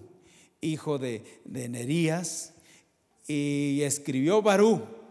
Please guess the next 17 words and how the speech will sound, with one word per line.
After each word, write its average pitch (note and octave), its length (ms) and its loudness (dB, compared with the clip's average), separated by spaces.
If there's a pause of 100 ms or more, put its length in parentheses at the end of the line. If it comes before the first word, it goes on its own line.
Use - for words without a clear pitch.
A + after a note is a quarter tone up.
(420)
de E3 200 2
la D#3+ 160 2
boca F#3+ 480 4
de D#3 140 0
Jeremías D#3 1120 -2 (720)
un G3 1000 -4
rollo D3+ 560 -2
de A2+ 120 -8
libro, B2 560 -8 (420)
todas D#3+ 760 -2
las - 280 -12
palabras D3 640 -2
que C#3 140 -8
Jehová B2+ 600 -10 (500)
le A2+ 240 -12
había C3 580 -8 (140)
hablado. A#2 680 -14